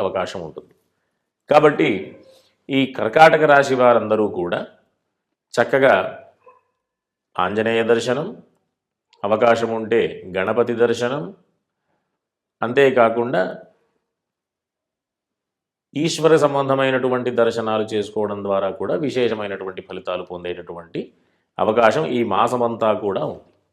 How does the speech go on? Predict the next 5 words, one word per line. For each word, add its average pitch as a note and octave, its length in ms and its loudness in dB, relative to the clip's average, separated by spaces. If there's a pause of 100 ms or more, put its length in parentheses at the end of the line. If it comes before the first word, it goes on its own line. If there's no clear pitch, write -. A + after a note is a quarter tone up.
(560)
కాబట్టి C3+ 340 4 (760)
అననుకూలం, D#3 640 2 (640)
అటు A#2 180 2 (100)
అనుకూలం C#3+ 440 2 (440)
కాకుండా C3 240 -2